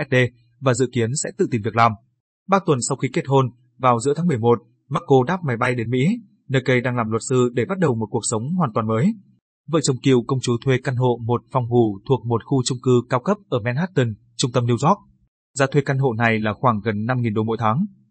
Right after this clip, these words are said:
Mới đây, Marco đã được phóng viên Mỹ bắt gặp khi đang đến siêu thị mua sắm một số đồ dùng cần thiết cho căn hộ mới như khăn tắm, móc treo quần áo, giỏ đựng đồ, khăn giấy. Marco đi một mình, không có vệ sĩ và tự đẩy xe hàng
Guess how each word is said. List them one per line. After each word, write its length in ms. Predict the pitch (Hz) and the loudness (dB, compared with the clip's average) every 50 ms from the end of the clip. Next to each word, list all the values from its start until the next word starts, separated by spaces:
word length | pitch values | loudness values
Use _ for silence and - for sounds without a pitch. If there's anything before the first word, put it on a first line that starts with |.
| _ _ _ _ _ - | _ _ _ _ _ -4
Mới 140 | 131 135 131 | 0 2 4
đây, 220 | 135 131 131 123 - - _ _ _ _ | 6 6 6 4 2 -2 _ _ _ _
Marco 240 | - 170 - - 139 127 123 123 | -4 -4 0 2 4 4 4 2
đã 60 | 139 | 0
được 160 | 170 180 143 - - | 0 0 -2 -2 -4
phóng 140 | 117 117 | -6 -2
viên 200 | 107 127 123 120 | 0 0 0 0
Mỹ 100 | 120 123 127 160 196 220 226 | 0 -2 0 0 -2 -2 -4
bắt 140 | 208 208 185 | -4 -4 -2
gặp 120 | 147 131 - - | -4 -4 -4 -2
khi 200 | 131 127 123 123 | 0 0 2 2
đang 180 | 123 127 120 117 | 0 -2 -4 -2
đến 100 | 107 107 - - | -4 -4 -4 -4
siêu 100 | 139 - | -4 -4
thị 120 | 139 127 117 113 | -4 -4 -4 -2
mua 120 | 127 135 123 - | -2 -2 -2 -2
sắm 120 | 120 113 123 165 | -2 -2 -2 -2
một 80 | 175 147 - | -2 -2 -2
số 60 | 131 | -2
đồ 140 | 151 175 147 | 0 0 0
dùng 220 | 110 123 117 110 - | 0 0 -2 -2 -2
cần 120 | - 110 104 | -4 -4 0
thiết 160 | - 190 - - - | 0 0 0 0 -2
cho 140 | - 139 | -4 -4
căn 140 | - 131 120 | -2 -2 -2
hộ 240 | 113 123 127 120 113 107 | 0 2 0 0 0 -2
mới 140 | 110 110 113 | -4 -4 -2
như 100 | 131 120 | -2 -2
khăn 180 | - 135 123 | -2 -2 -2
tắm, 240 | - 117 113 147 208 - - _ _ _ _ | 0 0 0 0 -2 -4 -6 _ _ _ _
móc 160 | - 175 202 - | -2 -2 -2 0
treo 120 | - - 147 - | 0 -2 0 0
quần 120 | 123 110 | 0 0
áo, 300 | 113 110 110 139 208 226 - _ _ _ - | 2 0 0 0 0 -2 -6 _ _ _ 0
giỏ 120 | - 131 | 0 2
đựng 180 | 120 127 123 120 | 2 0 -2 0
đồ, 300 | 120 117 117 113 - _ _ _ _ _ _ _ _ _ - | 2 2 2 2 0 _ _ _ _ _ _ _ _ _ -2
khăn 100 | 147 131 | -2 0
giấy. 320 | 120 120 117 123 175 226 220 - _ _ _ _ _ _ _ _ - | 2 2 2 2 2 0 -2 -6 _ _ _ _ _ _ _ _ -4
Marco 280 | 151 190 185 - 151 131 | -2 -2 0 2 2 4
đi 80 | 131 123 | 4 2
một 160 | 117 113 104 | 0 0 -2
mình, 220 | 117 120 117 113 113 _ _ _ _ _ | 0 0 0 -2 -4 _ _ _ _ _
không 160 | - - 214 202 | -4 -2 0 2
có 100 | 202 185 | 2 2
vệ 100 | 190 156 - - | 2 0 0 -2
sĩ 60 | 131 120 139 190 214 214 175 | -4 -2 0 0 -2 -2 0
và 140 | 147 123 - - | -2 -2 -2 -2
tự 80 | 135 | -2
đẩy 160 | 123 123 113 101 - - | 0 0 0 -2 -2 -4
xe 80 | 131 | -6
hàng 320 | 120 123 123 113 110 104 | -4 -2 0 0 0 -2